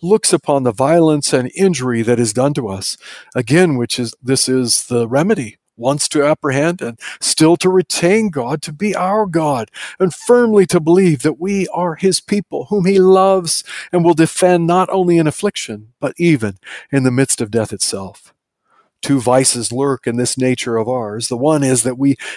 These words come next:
cannot tremble at God's threatenings before the plagues apprehend us, even though we see reason why his fierce wrath should burn as a devouring fire. The other is that when the s-, calamities before pronounced fall upon us,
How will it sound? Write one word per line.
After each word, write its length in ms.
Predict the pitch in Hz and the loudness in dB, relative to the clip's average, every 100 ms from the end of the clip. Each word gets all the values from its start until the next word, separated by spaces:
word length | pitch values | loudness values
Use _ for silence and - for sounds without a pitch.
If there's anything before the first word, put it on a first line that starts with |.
| - | -4
cannot 360 | 165 147 147 - | -2 0 -2 -6
tremble 480 | - 143 160 143 | -2 -2 -2 -2
at 120 | 110 - | -4 -4
God's 360 | 110 107 - | -4 -4 -4
threatenings 640 | - 113 123 113 139 - - - - - | -4 -6 -8 -12 -10 -10 -12 -20 -14 -10
before 300 | 123 131 123 | -4 -2 0
the 100 | 120 | -4
plagues 500 | - 127 127 123 120 | -2 2 2 0 -4
apprehend 560 | 117 - 113 123 123 | -6 -4 -4 -4 -2
us, 280 | 117 135 - | -2 -2 0
even 240 | 143 131 | 0 0
though 160 | 123 135 | -2 -2
we 160 | 131 127 | -2 -2
see 260 | - 147 | -2 -2
reason 540 | 123 135 151 139 120 110 - - - | 0 2 2 2 -4 -8 -18 -20 -6
why 400 | 123 139 135 135 | 0 2 2 2
his 240 | 131 120 | 0 -2
fierce 420 | - 151 135 - | 0 0 0 -4
wrath 380 | 117 131 135 147 | -8 -4 -4 -4
should 320 | - 135 110 | -4 -4 -2
burn 320 | 123 143 143 143 | -2 0 0 0
as 160 | 131 | 0
a 40 | 127 | 0
devouring 580 | 123 123 131 135 127 120 | 0 0 -2 -2 -4 -4
fire. 480 | - 127 127 139 - - - - - | -2 0 0 -4 -8 -16 -18 -8 2
The 100 | 131 | 4
other 300 | 165 185 139 | 6 4 4
is 200 | 135 - | 2 2
that 260 | 135 - - _ | 0 -2 -16 _
when 180 | 131 131 | -4 -2
the 60 | 123 | 0
s-, 220 | - - - | -2 -4 -2
calamities 640 | 131 127 113 127 117 104 | 0 2 2 0 -2 -4
before 380 | 127 - 147 151 | -6 -4 -4 -4
pronounced 600 | - 123 156 143 - - | -4 -4 -2 -2 -6 -2
fall 240 | 160 165 | 0 2
upon 360 | 156 - 151 147 | 0 0 0 0
us, 420 | 165 196 - | 0 0 0